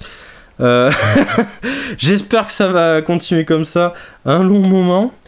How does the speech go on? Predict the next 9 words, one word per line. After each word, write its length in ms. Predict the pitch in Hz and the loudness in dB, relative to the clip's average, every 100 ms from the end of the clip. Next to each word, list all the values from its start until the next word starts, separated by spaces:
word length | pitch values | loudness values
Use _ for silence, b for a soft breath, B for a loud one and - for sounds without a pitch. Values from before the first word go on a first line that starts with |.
| B B B B B B B - | B B B B B B B -4
Euh, 440 | 131 123 123 120 | 0 2 2 2
enfin, 320 | 117 - 143 127 | 0 -2 -2 2
voilà. 220 | 117 95 | 2 0
Et 160 | 110 127 | 0 0
là, 280 | 147 170 - - | 0 -2 -6 -18
du 220 | - 127 | -10 -10
coup, 180 | 131 - | -6 -4
j'ai 160 | - 131 | -2 0
trouvé, 500 | - 143 143 156 | 0 0 2 2